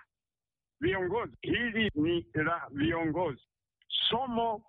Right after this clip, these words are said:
umelipata Kenya wiki chache zilizopita. Msikaribishe masomo haya ya, yaje nchini mwenu. Munaweza kuvutia mbali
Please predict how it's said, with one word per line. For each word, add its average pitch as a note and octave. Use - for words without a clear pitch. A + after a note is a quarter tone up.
umelipata E3+
Kenya F#3
wiki D#4
chache D4+
zilizopita. C3+
Msikaribishe E3
masomo D#3+
haya F#3
ya, D#3
yaje E3+
nchini D3+
mwenu. E3+
Munaweza D3+
kuvutia D#3+
mbali E3+